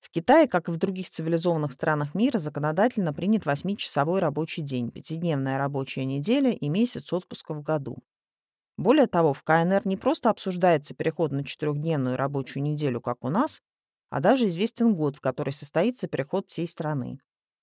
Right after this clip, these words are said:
В две тысячи двадцать пятом году начнется переход в отдельных индустриях,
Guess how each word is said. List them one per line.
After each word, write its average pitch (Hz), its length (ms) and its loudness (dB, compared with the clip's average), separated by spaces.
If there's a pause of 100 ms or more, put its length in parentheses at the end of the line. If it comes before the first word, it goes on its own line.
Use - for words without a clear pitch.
(160)
В 147 60 -8
две 160 180 0
тысячи 269 300 -2
двадцать 180 340 0
пятом 160 280 0
году 156 240 2
начнется 156 560 0
переход 143 420 -4
в 147 60 -2
отдельных 226 480 2
индустриях, 240 680 0